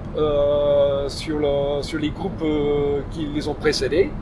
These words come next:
pour savoir alors qui est le, qui est le vétérinaire, vétérinaire qui leur a, qui leur a fait les vaccins, euh, rapidement,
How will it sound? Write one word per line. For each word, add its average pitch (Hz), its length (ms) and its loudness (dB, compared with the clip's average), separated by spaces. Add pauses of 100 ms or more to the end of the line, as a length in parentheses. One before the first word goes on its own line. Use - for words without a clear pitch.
(420)
pour 151 120 -4
savoir 185 480 6
alors 151 240 8
qui 185 180 -2
est 170 40 2
le, 170 160 2
qui 180 180 -6
est 185 40 -4
le 180 100 4
vétérinaire, 170 800 0 (200)
vétérinaire 175 720 -2 (340)
qui 180 140 -6
leur 165 200 6
a, 147 960 6
qui 156 140 -6
leur 147 160 6
a 143 60 2
fait 151 140 -6
les 143 120 -4
vaccins, 202 580 2 (300)
euh, 143 180 2
rapidement, 170 920 6